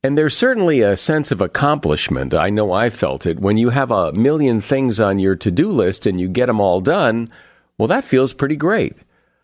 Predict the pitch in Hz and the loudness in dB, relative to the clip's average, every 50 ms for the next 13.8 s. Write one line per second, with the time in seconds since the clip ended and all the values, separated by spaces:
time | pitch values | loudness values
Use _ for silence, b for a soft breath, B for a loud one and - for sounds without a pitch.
0 | _ _ _ _ _ _ _ _ - 143 139 - - - 147 135 - 165 156 147 | _ _ _ _ _ _ _ _ 0 0 0 0 0 0 0 2 2 2 2 2
1 | 131 147 233 277 262 - 233 196 147 139 151 147 143 143 135 127 123 127 135 127 | 2 0 0 0 0 0 0 0 2 2 2 2 2 2 2 2 2 2 2 2
2 | 120 127 120 107 - - - 135 123 123 120 98 117 107 101 104 104 101 107 107 | 2 2 2 0 -2 -2 -2 0 0 2 2 2 2 2 2 2 4 4 2 2
3 | 92 - 113 98 87 113 147 196 202 135 98 80 87 - - - - - _ _ | 2 0 -2 0 2 0 0 2 2 0 0 0 0 -4 -6 -8 -10 -14 _ _
4 | - 104 98 104 131 160 196 196 185 170 151 147 135 131 123 110 107 101 107 120 | -2 0 2 2 2 0 0 0 0 2 2 2 2 2 0 0 0 0 0 0
5 | 160 196 - 104 95 92 95 92 92 92 95 104 107 107 104 - - 147 170 196 | 0 -2 -6 -2 0 2 2 2 2 2 2 0 0 0 -2 -2 -2 0 0 0
6 | 139 - - - - _ _ _ _ _ _ _ - 120 110 127 127 117 120 147 | -2 -4 -8 -14 -18 _ _ _ _ _ _ _ -2 0 2 2 2 2 2 2
7 | 156 147 - - 151 131 127 110 90 85 123 160 185 170 143 135 135 131 - - | 0 0 0 0 2 2 2 0 0 0 0 0 0 0 0 0 0 0 -2 -4
8 | - 120 156 190 196 143 135 170 226 226 - - 175 147 101 80 64 - - - | -2 -2 0 0 0 0 0 0 0 0 -2 -2 -2 -2 -2 -4 -6 -6 -10 -14
9 | - _ _ _ - 95 82 123 123 127 110 117 135 127 107 104 113 123 160 208 | -20 _ _ _ -4 -2 0 0 0 0 2 2 0 2 2 0 0 0 0 0
10 | 208 180 143 98 82 62 50 - - - - _ _ _ _ _ _ _ _ _ | 0 -2 -2 -2 -4 -4 -4 -6 -10 -16 -20 _ _ _ _ _ _ _ _ _
11 | _ _ _ _ _ _ _ - 139 139 120 113 147 220 269 262 190 113 98 135 | _ _ _ _ _ _ _ 0 0 0 0 0 0 0 0 0 -2 0 0 0
12 | 147 147 143 160 151 131 104 95 92 85 87 110 123 123 123 - - - 117 113 | 0 2 2 2 2 4 2 0 0 0 0 0 0 0 -2 -6 -2 0 0 0
13 | 127 - - - 110 90 82 95 98 107 104 107 117 123 135 135 | 0 -2 -2 0 0 2 2 2 2 4 4 2 2 0 -2 -6